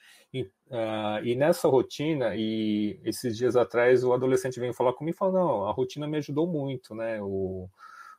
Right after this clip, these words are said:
o, a lição do Lucas fez muito sentido pra mim, eu comecei a seguir, eu tenho um momento de meditar, não sei o quê, um momento de estudar,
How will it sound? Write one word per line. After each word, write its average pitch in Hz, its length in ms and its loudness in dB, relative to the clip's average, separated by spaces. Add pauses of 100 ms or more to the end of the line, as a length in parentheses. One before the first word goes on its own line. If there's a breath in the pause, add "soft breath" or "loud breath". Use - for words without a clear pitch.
(120)
o, 98 380 2
a 104 80 4
lição 117 340 2
do 120 80 2
Lucas 120 380 2
fez 131 180 0
muito 135 240 -6
sentido 123 380 -6
pra 117 140 -2
mim, 120 100 -2
eu 127 80 0
comecei 120 320 -2
a - 20 4
seguir, 110 420 -2
eu 113 100 0
tenho 113 180 -8
um 113 40 -12
momento 110 340 -6
de 104 120 -6
meditar, 117 800 2
não 107 100 -6
sei - 200 -2
o 95 60 -4 (100)
quê, 123 140 2
um 117 60 0
momento 110 340 -2
de 104 100 0
estudar, 113 760 4